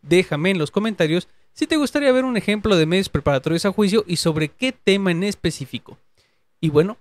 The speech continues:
por este video sería todo. Si te gustó y fue de utilidad, no olvides dejarme tu like, comparte el contenido para que más gente lo conozca y lo más importante, si aún no estás suscrito, suscríbete al canal activando la campana para que te avisen cuando nuevo contenido sea compartido.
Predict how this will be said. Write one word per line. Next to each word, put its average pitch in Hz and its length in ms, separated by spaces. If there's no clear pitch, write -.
por 147 140
este 139 200
video 131 220
sería 196 240
todo. 180 240
Si 202 140
te 156 80
gustó 135 260
y 147 60
fue 147 140
de 147 40
utilidad, 175 420
no 190 100
olvides 226 300
dejarme 160 380
tu 160 100
like, 190 280
comparte 285 280
el 311 80
contenido 190 440
para 151 160
que 143 120
más 185 220
gente 226 260
lo 208 140
conozca 185 500
y 180 80
lo 165 100
más 196 200
importante, 247 580
si - 240
aún 151 320
no 147 140
estás 147 280
suscrito, 220 520
suscríbete 311 460
al 226 80
canal 170 360
activando 143 360
la 196 80
campana 202 440
para 277 180
que 294 80
te - 80
avisen 240 320
cuando 165 220
nuevo 143 220
contenido 240 500
sea 202 380
compartido. 131 580